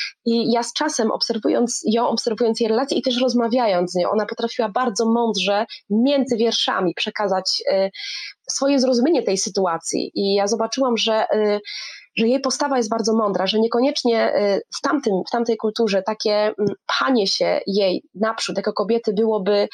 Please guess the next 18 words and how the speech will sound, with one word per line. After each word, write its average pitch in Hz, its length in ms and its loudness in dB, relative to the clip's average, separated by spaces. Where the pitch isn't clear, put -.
skuteczne 233 800 0
i - 100 2
ona 233 180 2
dużo 262 280 2
więcej 233 460 2
jest 233 220 0
w - 20 -4
stanie 214 320 2
zdziałać 196 540 0
w - 80 -10
pracy 240 360 0
z 214 100 0
ludźmi 185 480 0
i 185 40 -6
w - 60 -14
pracy 214 260 -4
z - 80 -6
Kościołem, 226 680 0